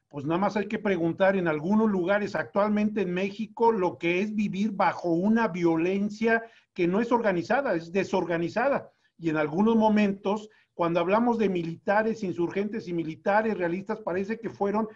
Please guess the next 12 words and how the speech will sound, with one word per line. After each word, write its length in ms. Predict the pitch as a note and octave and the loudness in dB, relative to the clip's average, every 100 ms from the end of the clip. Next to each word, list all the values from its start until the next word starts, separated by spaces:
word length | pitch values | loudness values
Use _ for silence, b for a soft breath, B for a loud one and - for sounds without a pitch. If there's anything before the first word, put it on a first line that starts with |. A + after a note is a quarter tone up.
| B B | B B
se 180 | - | -4
fue, 160 | E3+ F3+ | 0 2
enfrentaron 680 | D#3+ E3+ D#3+ - G3 G#3 G#3+ | 0 0 -2 2 2 2 0
como 240 | G3 D#3 | -2 -4
si 100 | D3+ | -4
fueran 400 | - F#3 F#3+ F#3 | -4 0 0 0
tropas 480 | F3+ F#3 G#3 G3 - b b b | -2 -2 0 -2 -4 b b b
en 260 | E3+ D3+ D3+ | -2 0 2
Europa. 520 | D3+ F3+ G#3+ G#3 C#3+ | 0 2 2 0 -4
No, 140 | A3+ | -2
no, 120 | E4 | 0
no, 300 | D4 D4 - | 2 0 0